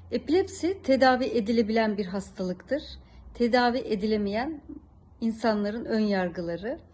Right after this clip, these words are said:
Nöbetlerin hayatınızı etkilemesine lütfen izin vermeyin.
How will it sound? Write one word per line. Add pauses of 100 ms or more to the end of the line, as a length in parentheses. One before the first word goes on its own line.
(1000)
Nöbetlerin
hayatınızı
etkilemesine (340)
lütfen
izin
vermeyin.